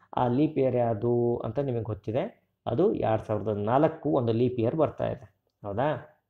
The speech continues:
ಹಾಗಾಗಿ, ಆ, ಒಂದು ನಾಲ್ಕು ಸಾಮಾನ್ಯ ವರ್ಷಗಳು ಬರ್ತಾ ಇದೆ, ನಾಲ್ಕು ಸಾಮಾನ್ಯ ವರ್ಷಗಳು ಬರ್ತಾ ಇದೆ, ಒಂದು ಅಧಿಕ ವರ್ಷ ಬರ್ತಾ ಇದೆ. ನಾಲ್ಕು ಸಾಮಾನ್ಯ ವರ್ಷಗಳು ಬರ್ತಾ ಇರೋದ್ರಿಂದ ನಾಲ್ಕು ಇಂಟು ಒಂದು,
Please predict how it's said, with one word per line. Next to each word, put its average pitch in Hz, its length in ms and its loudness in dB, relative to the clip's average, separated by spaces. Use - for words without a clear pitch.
ಹಾಗಾಗಿ, 131 800 0
ಆ, 127 80 -2
ಒಂದು 147 300 4
ನಾಲ್ಕು 165 300 4
ಸಾಮಾನ್ಯ 139 360 4
ವರ್ಷಗಳು 127 300 2
ಬರ್ತಾ 123 280 0
ಇದೆ, 95 180 -10
ನಾಲ್ಕು 131 240 2
ಸಾಮಾನ್ಯ 131 340 0
ವರ್ಷಗಳು 131 300 -2
ಬರ್ತಾ 127 300 0
ಇದೆ, 139 140 0
ಒಂದು 165 420 0
ಅಧಿಕ 127 240 -2
ವರ್ಷ 113 260 -4
ಬರ್ತಾ 101 380 -4
ಇದೆ. 127 460 -6
ನಾಲ್ಕು 151 380 2
ಸಾಮಾನ್ಯ 156 460 2
ವರ್ಷಗಳು 135 340 2
ಬರ್ತಾ 110 320 -2
ಇರೋದ್ರಿಂದ 107 380 0
ನಾಲ್ಕು 143 400 2
ಇಂಟು 110 260 -2
ಒಂದು, 95 680 -4